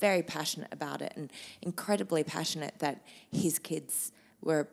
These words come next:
you know, were part of this. And so, um, uh, I have two old, uh, an older brother and a younger brother and sister, and I am the only one that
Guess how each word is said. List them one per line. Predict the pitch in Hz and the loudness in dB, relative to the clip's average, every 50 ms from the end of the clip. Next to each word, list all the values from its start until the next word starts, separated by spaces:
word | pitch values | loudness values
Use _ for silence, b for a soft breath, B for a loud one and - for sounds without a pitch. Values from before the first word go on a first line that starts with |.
| - - - | -12 -6 -2
you | 165 175 175 156 | 0 2 2 2
know, | 147 139 135 | 2 0 -2
were | - - 160 | 0 0 0
part | 151 - - 147 156 156 | 0 0 -6 -4 -2 -2
of | 151 - | -2 -2
this. | - 139 120 - - - - B B B B B B B B | 0 0 0 2 2 0 0 B B B B B B B B
And | - 170 170 180 175 | 0 2 2 2 0
so, | - - - 185 175 170 175 175 180 175 170 175 | 0 2 4 6 8 8 10 8 8 8 8 6
um, | 170 170 170 175 165 165 - - - - - | 6 6 4 2 -2 -4 -8 -10 -10 -4 -2
uh, | 175 165 165 165 160 156 - | 0 2 4 2 2 2 2
I | - 180 190 | 4 4 4
have | 196 190 180 170 151 - - | 4 4 4 2 0 -2 -4
two | - 185 180 170 - | 0 0 0 0 2
old, | - 165 160 160 165 160 - | 0 0 0 0 -2 0 4
uh, | - | 4
an | 170 147 160 170 170 | 6 6 6 6 6
older | 180 190 196 | 6 4 4
brother | 196 165 156 151 - 156 147 - - | 4 4 4 6 6 4 4 4 2
and | - 156 | 0 0
a | 147 | 0
younger | 147 151 151 147 160 160 156 | 2 2 2 2 2 -2 -2
brother | - 151 143 139 - 147 | 2 2 0 2 2 2
and | 147 143 143 | 2 2 0
sister, | - 175 165 156 - - 156 143 | 0 0 0 0 2 4 4 4
and | - - 160 156 - - - | 4 2 0 -2 -2 0 2
I | 175 175 175 180 190 190 190 - | 4 6 6 6 6 4 4 2
am | - 165 165 | 0 2 2
the | 165 160 - | 0 0 4
only | - 185 190 202 208 202 | 4 6 6 6 6 4
one | 185 170 160 156 151 | 6 4 4 4 4
that | 151 139 - | 0 -2 -2